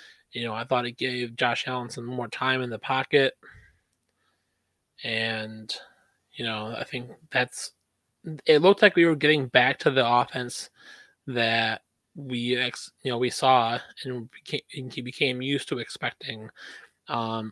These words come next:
early on in the season for the Bills. So it was good to see that. Hopefully we can keep, keep Spencer Brown and the rest of the offensive line healthy, uh,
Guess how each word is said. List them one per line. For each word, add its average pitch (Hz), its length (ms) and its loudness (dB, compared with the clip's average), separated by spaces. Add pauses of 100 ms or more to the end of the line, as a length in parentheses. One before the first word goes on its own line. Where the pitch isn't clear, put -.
early 123 240 2
on 117 180 -2
in 120 60 -6
the 110 80 -8
season 113 340 -10
for 117 100 -16
the 113 100 -10
Bills. 110 400 -8 (600)
So 107 380 -10 (260)
it 147 60 8
was 147 120 6
good 170 180 4
to 151 80 -2
see 156 140 -2
that. 135 340 4 (380)
Hopefully 135 480 2
we 127 100 -6
can 131 120 -8
keep, 135 200 -8 (200)
keep - 280 0
Spencer 143 260 -4
Brown 123 340 -2
and 117 100 -8
the 117 40 -10
rest 123 220 -10
of 135 80 -8
the 117 60 -6
offensive 113 260 -12
line 120 220 -8
healthy, 120 480 -10 (600)
uh, 107 320 -6